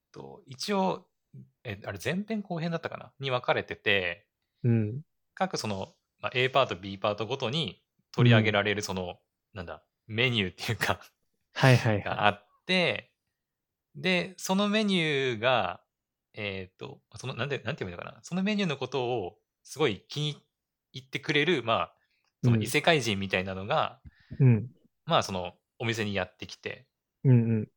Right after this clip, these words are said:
Speaker 1: で、注文して、で、食べて、「これめっちゃうめえやん」ってなって、
Speaker 2: うん。
Speaker 1: 終わりって感じなんだよね。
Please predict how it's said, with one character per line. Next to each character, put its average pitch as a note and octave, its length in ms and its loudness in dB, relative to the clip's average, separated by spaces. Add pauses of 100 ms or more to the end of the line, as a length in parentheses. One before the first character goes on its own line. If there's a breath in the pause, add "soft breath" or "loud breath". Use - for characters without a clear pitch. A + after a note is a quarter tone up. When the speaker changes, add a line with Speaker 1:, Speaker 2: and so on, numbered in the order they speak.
(160)
Speaker 1:
で、 D3+ 100 -4
注 A2+ 260 0
文 G#2 220 -4
し - 120 -8
て、 - 360 -4 (480)
で、 D#3 300 -6 (120)
食 C#3 120 -2
べ A#2 60 -4
て、 - 200 -12 (160)
「こ - 120 -8
れ E3 120 -6
め C3 120 -6
っ - 80 -12
ち - 100 -2
ゃ F3 80 -2
う E3 40 -2
め E3 180 -2
え - 20 0
や D3 240 0
ん」 A2+ 100 -6
っ - 20 -12
て A#2 100 -6
な G#2 100 2
っ - 160 -10 (100)
て、 F3 360 -2 (340)
Speaker 2:
う C3+ 80 4
ん。 A#2 160 4 (260)
Speaker 1:
終 G#2+ 80 2
わ G2+ 60 6
り G2 100 -2
っ G2+ 60 -12
て - 100 -4
感 F2+ 140 -4
じ F2 60 -4
な F2+ 60 -2
ん E2 40 -8
だ E2 60 -14
よ E2 60 -18
ね。 F2 180 -16